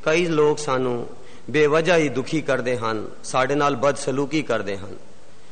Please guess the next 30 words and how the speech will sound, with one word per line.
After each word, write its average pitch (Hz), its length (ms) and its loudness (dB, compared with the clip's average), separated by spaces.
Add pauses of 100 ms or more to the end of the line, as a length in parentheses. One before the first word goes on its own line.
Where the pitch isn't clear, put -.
(240)
ਤਾਂ 151 100 0
ਸਾਡੇ 147 360 2
ਮਨ 160 220 4
ਵਿੱਚ 160 200 0
ਜਾਂ 147 160 4
ਰੋਸ 156 300 2
ਉਪਜਦੀ 151 420 -2
ਹੈ 131 540 -2
ਜਾਂ 143 160 2
ਸ਼ਿਕਾਇਤ 147 540 2
ਆਉਂਦੀ 139 300 0
ਹੈ 117 420 -2 (220)
ਕਿ 143 80 2
"ਮੈਂ 143 260 2
ਤਾਂ 156 140 0
ਫਲਾਣੇ 147 360 2
ਦਾ 143 140 2
ਕੁਛ 147 260 -4
ਨਹੀਂ 170 140 2
ਵਿਗਾੜਿਆ 131 400 0
ਸੀ, 131 160 -6
ਪਤਾ 156 300 0
ਨਹੀਂ 156 160 2
ਕਿਉਂ 170 200 0
ਉਸਨੇ 165 220 0
ਮੇਰੇ 139 200 0
ਨਾਲ 127 240 0
ਇਹ 127 60 -2
ਸਲੂਕ 117 380 -4
ਕੀਤਾ।" - 300 -10